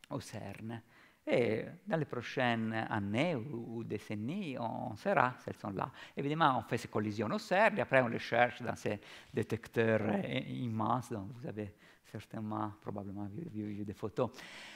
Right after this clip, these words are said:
Alors, là, déjà, pour la matière noire, c'est déjà assez époustouflant, parce qu'on fait, bah, tout ce qu'on connaît, c'est vraiment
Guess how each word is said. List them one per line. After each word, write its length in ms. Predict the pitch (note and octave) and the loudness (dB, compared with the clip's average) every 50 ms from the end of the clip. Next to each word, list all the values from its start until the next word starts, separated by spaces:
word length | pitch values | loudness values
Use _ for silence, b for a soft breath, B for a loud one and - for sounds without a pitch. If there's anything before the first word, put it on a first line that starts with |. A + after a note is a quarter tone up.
| B B B B B B B B B B _ _ - | B B B B B B B B B B _ _ 12
Alors, 280 | - B3 F#3 C3 C#3 G3 | 12 12 12 12 12 10
là, 220 | B3 D4 D#4 C4+ | 12 12 12 12
déjà, 260 | A#3+ F#3 D#3+ F#3+ G3 | 12 12 10 10 10
pour 140 | - - D3+ | 10 10 12
la 80 | C#3 C3+ | 12 12
matière 340 | C#3+ D3 - G3 F3 C#3+ D3 | 12 12 12 12 12 12 12
noire, 560 | D3 D3+ D#3+ F3 F#3 F3+ D3+ C3+ B2+ B2+ B2 | 12 12 12 12 12 12 12 12 12 10 10
c'est 140 | - - C#3 | 6 4 4
déjà 280 | C3+ C3+ B2+ D#3+ C#3+ | 4 6 8 10 10
assez 460 | B2+ - - - C3+ B2+ B2 A2+ G#2 - - | 10 8 8 10 12 12 12 10 6 -2 -10
époustouflant, 640 | - - - A2+ - - C3 - - A3 F#3 C3+ A2+ G#2 | -10 -8 -8 -8 -8 -8 -8 -2 0 2 2 2 0 -2
parce 160 | G#2+ G2+ - - | -6 -8 -8 -8
qu'on 100 | A2+ G2+ | -10 -10
fait, 160 | - A2+ G#2+ | -8 -8 -8
bah, 140 | A2 - - - B B B B B - - - - - | -8 -8 -8 -8 B B B B B -20 -20 -20 -16 -10
tout 100 | - C#3 | -10 -4
ce 120 | - - | -2 -2
qu'on 180 | C3+ - C3 A#2 | 0 0 0 0
connaît, 380 | - C3+ B2 B2+ C#3 D3 C#3+ - - - - B B B B B B B | 0 0 2 4 4 2 2 0 -2 -10 -18 B B B B B B B
c'est 140 | - - B2+ | 2 4 4
vraiment 380 | A#2+ C3 B2+ C3 C3+ C3 B2 | 6 6 6 8 8 8 8